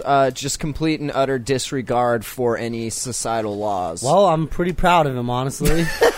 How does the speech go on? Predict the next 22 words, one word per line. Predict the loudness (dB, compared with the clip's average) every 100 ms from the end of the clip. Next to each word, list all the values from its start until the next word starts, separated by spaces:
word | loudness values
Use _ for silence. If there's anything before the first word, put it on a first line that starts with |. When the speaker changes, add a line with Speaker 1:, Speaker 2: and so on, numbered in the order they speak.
| 0 0 -4 -4 0
Speaker 1:
That | 0 0
boy. | 0 0 -2 -6 -18 -20 -20 -14 -6
That | -4 -2
boy. | 0
Speaker 2:
I, | 2 2
I |
share | 2 4 6
the | 4
same | 4 4 4
belief. | 2 2 2 0 -2
You |
know, | -2 4
I | 6
don't | 6
respect | 4 0 4 4 4
the | 2 4
legal | 2 2 0
system | 0 -2 0 0
and |
don't | 2 2
respect | 0 2 2 4
me. | 0 -2 -2 -10